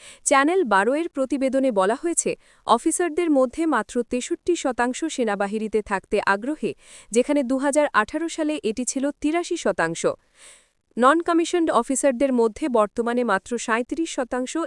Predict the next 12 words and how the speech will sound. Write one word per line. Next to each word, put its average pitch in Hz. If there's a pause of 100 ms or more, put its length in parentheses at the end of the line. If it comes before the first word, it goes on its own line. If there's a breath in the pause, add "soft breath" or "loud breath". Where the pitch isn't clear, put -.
এই 220
কাজে 208
থাকতে 208
চান, 294 (440 loud breath)
যা 226
দুহাজার 240
আঠারো 269
সালে 180
আটান্ন 262
শতাংশ 190
ছিল। 151 (580 soft breath)
আইডিএফ 311